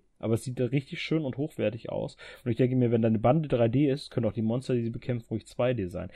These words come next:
Weil ich hab dann jetzt sechzig Euro investiert, ne, mit Bases und den Figuren und ich krieg, glaub ich, im Endeffekt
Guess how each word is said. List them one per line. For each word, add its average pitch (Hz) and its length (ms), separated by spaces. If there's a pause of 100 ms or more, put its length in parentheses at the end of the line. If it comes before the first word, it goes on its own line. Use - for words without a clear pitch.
(220)
Weil 110 180
ich 110 100
hab 139 120
dann 127 280 (500)
jetzt 123 280
sechzig 135 420
Euro 147 300
investiert, 175 840
ne, 127 140
mit 120 280
Bases 131 460
und 120 180
den 113 100
Figuren 127 380
und 117 160
ich - 140
krieg, - 400
glaub 127 220
ich, 127 100
im 120 140
Endeffekt - 760